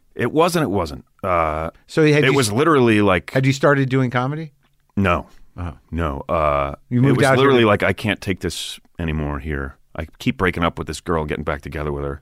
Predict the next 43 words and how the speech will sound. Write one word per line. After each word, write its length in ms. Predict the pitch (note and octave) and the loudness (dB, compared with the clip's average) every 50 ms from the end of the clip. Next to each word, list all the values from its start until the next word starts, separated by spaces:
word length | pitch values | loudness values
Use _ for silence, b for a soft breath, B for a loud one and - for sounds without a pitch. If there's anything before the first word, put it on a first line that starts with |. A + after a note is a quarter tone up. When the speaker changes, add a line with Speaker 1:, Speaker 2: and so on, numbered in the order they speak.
| _ - | _ -12
Speaker 2:
Same 260 | - - C3 B2+ A#2+ | -4 -2 -2 0 0
one, 200 | A#2 C#3 D#3+ C#3+ | 0 -2 -2 -2
Jane? 380 | G#2 G#2+ A2 C3 D#3+ E3+ D#3 _ _ - | -4 -4 -4 -4 -4 -6 -8 _ _ -2
Speaker 1:
No, 260 | - A2 A2 G2+ F2 D#2 | 0 2 4 4 2 0
different 260 | D2+ E2+ E2 - A2+ | -2 -4 -2 -2 -2
Speaker 2:
Different 300 | G#2+ - G2+ F#2 - - | -4 -4 -4 -6 -8 -12
Speaker 1:
girl. 140 | - E2+ D2+ | -14 -14 -14
Speaker 2:
one. 80 | C#2 - _ _ - | -16 -20 _ _ 0
Oh. 60 | F2 | 2
Speaker 1:
Uh, 400 | D#2+ D#2 D2 C#2+ C#2 C#2 C#2 C#2+ C#2+ - _ _ _ _ _ _ _ _ - | 2 2 2 2 0 -2 -4 -6 -10 -12 _ _ _ _ _ _ _ _ -2
and 80 | G#2 F#2+ | 0 0
I 40 | F2 | 0
said, 180 | - - F#2+ E2+ | 0 0 0 0
"I'm 80 | G2+ A2+ | 0 0
gonna 100 | A#2 G2 | 0 0
get 140 | - E2+ | -2 -2
out 120 | E2 F2 E2 | -2 -2 -4
of 40 | C#2+ | -4
here. 40 | C2+ | -6
I'm 80 | C#2 D2+ | -6 -6
gonna, 140 | D2+ D2+ G#2 | -4 -2 0
Speaker 2:
Yeah. 220 | G#2+ G2+ F2 D2 - _ _ _ - | 0 0 -2 -4 -8 _ _ _ -6
Speaker 1:
I'm 120 | - F#2+ | -2 -2
gonna 140 | G#2 F#2+ F2 | 0 0 0
move 240 | E2 F2 F#2 E2 - | 0 -2 -2 -4 -4
to 100 | - C2+ | -6 -6
L 180 | D#2+ D#2+ D#2+ | -4 -2 -2
A." 180 | E2+ D#2+ D2 - - | -2 -4 -6 -6 -4
Speaker 2:
Yeah. 260 | G#2+ G2+ F#2+ E2+ D#2 - _ _ _ _ _ _ _ - | -2 -2 -2 -2 -4 -8 _ _ _ _ _ _ _ -8
Speaker 1:
And 180 | - F#2+ F2 | -4 -2 -2
I 80 | E2+ D#2+ | 0 -2
literally, 540 | D#2 E2 F#2+ A2+ A#2 A2+ G2+ F#2+ F2+ E2+ F2+ | -2 0 2 2 4 4 4 4 2 2 0
like, 240 | E2+ D#2+ D#2+ E2 - | 0 -2 -4 -6 -6
just 340 | - - D#2+ - - - - | -6 -8 -8 -8 -10 -12 -6
got 200 | - F2+ D#2+ D#2 | -2 -2 -2 -2
on 120 | D2+ D2 | -4 -6
a 60 | D2 | -8
plane 420 | - - - F2 D#2+ D2 C#2 C#2 - _ - - | -10 -8 -8 -6 -6 -6 -8 -12 -16 _ -12 -8
Speaker 2:
Mm. 240 | G#2+ G#2 F#2 D#2 - _ _ - | -6 -6 -6 -8 -10 _ _ -12
Speaker 1:
and 160 | - E2 D#2+ | -10 -10 -10
flew 280 | - - G2 F#2+ D#2+ D#2 | -8 -6 -4 -2 -2 -2
out 160 | F2 E2+ D2+ | -2 -4 -4
here. 320 | C#2 C#2 B1 B1+ C2+ - | -6 -10 -12 -12 -16 -20